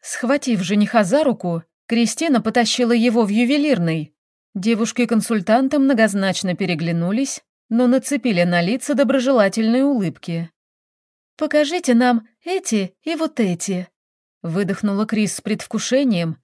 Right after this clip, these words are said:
и указала на понравившиеся кольца. "Крис, ты с ума сошла?" присвистнул Иван, увидев цену. "Не нравится?" "Очень нравится", процедил он сквозь зубы.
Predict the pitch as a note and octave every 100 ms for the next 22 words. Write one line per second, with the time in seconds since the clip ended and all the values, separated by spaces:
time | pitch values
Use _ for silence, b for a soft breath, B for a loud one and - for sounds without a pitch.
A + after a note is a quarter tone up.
0 | _ G#3+ G3+ A3 F#3+ C#4 B3 F#3+ G#3+ G3+
1 | G#3 F#3+ F#3+ A3 G#3 - B3+ C4 G3 -
2 | E3+ D#3 - _ _ _ _ _ _ _
3 | - A3 A3+ G3 D3+ - _ - B3+ A3
4 | C#4 B3+ C#4+ A3+ F#3+ G3+ F3 D#3+ - _
5 | _ _ G#3 G#3 G#3 G#3+ G3+ G#3 F#3+ G3
6 | G3+ C4+ A#3+ G#3+ G3 A3 - C#4 B3 E3+
7 | D#3 - _ _ _ _ _ _ - B3+
8 | C#4 B3+ A#3+ D#4 F4 F4 G3+ F#3 E3+ _
9 | _ _ _ _ - E3+ F#3 - C4 C4
10 | C#4 G#3 D#3+ - E3+ D#3+ - _ _ -
11 | G3 G#3 B3 G#3 G3+ G3 G#3 - A3+ A#3+
12 | A3 C4+ E3+ D#3 D#3